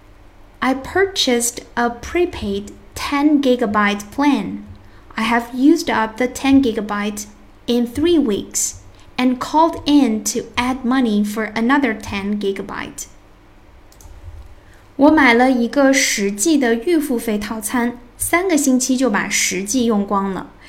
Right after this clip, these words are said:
然后打电话又加钱充了十G流量。I purchased a prepaid ten gigabyte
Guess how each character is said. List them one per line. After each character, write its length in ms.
然 160
后 140
打 160
电 200
话 200
又 180
加 280
钱 420
充 280
了 140
十 300
G 220
流 180
量。 280
I 160
purchased 920
a 140
prepaid 680
ten 360
gigabyte 600